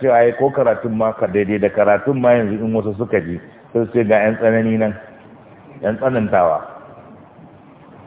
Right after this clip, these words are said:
Ba a gane, ba a gane daidai, amma ran da mutum, eh, dama ta sulle ma.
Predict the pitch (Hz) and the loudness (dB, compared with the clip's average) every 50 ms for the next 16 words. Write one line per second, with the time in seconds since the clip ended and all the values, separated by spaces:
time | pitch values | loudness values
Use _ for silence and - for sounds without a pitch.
0 | - - - - - 110 95 - - 113 110 117 117 117 113 104 87 87 107 110 | -14 -8 -4 -2 0 0 0 -2 -2 -2 0 2 2 2 0 -2 -4 -2 -2 -2
1 | - - - 110 110 117 113 110 110 101 95 98 98 90 95 95 92 - - - | -2 -2 -4 -2 0 0 2 2 0 0 0 0 -2 0 -2 -4 -4 -6 -12 -12
2 | - 98 113 113 113 113 117 120 120 127 131 123 117 110 104 101 95 - 117 110 | -4 -2 -2 -2 -2 -2 -2 0 0 0 -2 0 0 0 0 -2 -4 -4 -4 -4
3 | 101 98 - - - - - - - - - 101 - - - - - 92 107 110 | -4 -6 -8 -12 -16 -16 -14 -12 -12 -10 -8 -8 -10 -10 -10 -12 -6 0 2 2
4 | 110 110 107 104 - 107 - - 117 113 107 98 87 87 82 | 2 4 2 0 0 -4 -4 -4 -4 -2 0 0 0 0 -4